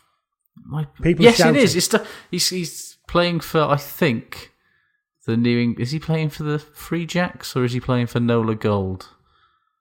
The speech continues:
Speaker 1: He is indeed playing for the New England Free Jacks, and he's scoring fucking tries for fun. And yet, eh, the most fucking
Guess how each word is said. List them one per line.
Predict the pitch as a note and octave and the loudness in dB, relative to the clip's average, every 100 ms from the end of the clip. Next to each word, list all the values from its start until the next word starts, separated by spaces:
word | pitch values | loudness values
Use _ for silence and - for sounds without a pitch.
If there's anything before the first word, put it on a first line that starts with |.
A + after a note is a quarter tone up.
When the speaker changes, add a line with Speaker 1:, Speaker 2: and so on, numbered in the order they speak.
| _ _ _ _ _ _ | _ _ _ _ _ _
Speaker 1:
He | G2+ A#2 | 2 4
is | B2 | 4
indeed | B2 A2 A2+ A2 | 0 2 0 0
playing | A2+ G#2 | -2 -2
for | G2+ | -2
the | G#2 | -2
New | G#2 | 0
England | G#2+ G#2+ G#2 | -2 -2 -6
Free | - A2 G#2 | -6 -8 -6
Jacks, | - D#2+ - - - _ _ _ _ _ _ | -8 -10 -12 -20 -20 _ _ _ _ _ _
and | G2 | -4
he's | G2+ G2 | -2 -4
scoring | - - A2 G#2 G2+ | -6 -2 0 0 -2
fucking | G#2+ - G2+ | -4 -6 -8
tries | - A2 G2+ | -2 0 0
for | - | -4
fun. | G2+ - F#2+ F2+ F#2 _ _ _ _ _ _ _ _ _ _ | -8 -4 -4 -6 -12 _ _ _ _ _ _ _ _ _ _
And | G2 G2+ | -2 0
yet, | G#2+ G#2 - - - - _ _ _ _ _ _ _ | 2 0 -2 -12 -14 -16 _ _ _ _ _ _ _
eh, | - - - | -14 -14 -14
the | A2 A#2 | -4 0
most | A#2 A2 - - | 0 0 -4 -10
fucking | - G#2+ - - G2 G2 | -8 -10 -8 -6 -6 -6